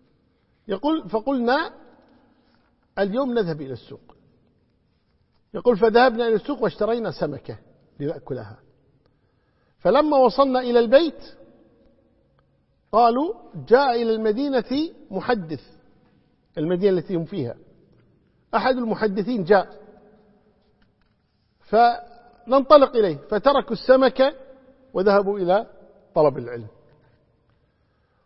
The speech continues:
واستمروا هكذا ثلاثة أيام، حتى خشوا، خشوا أن تتلف السمكة،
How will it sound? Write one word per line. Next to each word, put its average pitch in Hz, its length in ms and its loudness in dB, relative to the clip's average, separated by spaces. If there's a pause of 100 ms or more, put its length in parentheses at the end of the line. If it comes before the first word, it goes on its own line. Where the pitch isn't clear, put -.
(160)
واستمروا 262 640 4
هكذا 262 560 4
ثلاثة 240 340 -4
أيام، 254 320 0
حتى 254 360 0
خشوا، 262 640 -2
خشوا 294 520 0 (800)
أن 233 180 0
تتلف 269 340 4
السمكة، 160 580 -2